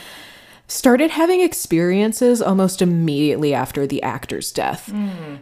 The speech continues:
Speaker 1: The claims, which continued until the house was razed in two thousand six, are pretty wide-ranging. Caretakers, multiple owners, and visitors of the home heard footsteps throughout the house,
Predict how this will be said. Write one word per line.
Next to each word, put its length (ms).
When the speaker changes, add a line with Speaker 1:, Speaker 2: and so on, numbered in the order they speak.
Speaker 1:
The 200
claims, 840
which 240
continued 480
until 240
the 100
house 420
was 160
razed 380
in 80
two 160
thousand 340
six, 640
are 180
pretty 460
wide-ranging. 1160
Caretakers, 920
multiple 640
owners, 580
and 260
visitors 560
of 180
the 100
home 360
heard 340
footsteps 640
throughout 360
the 80
house, 500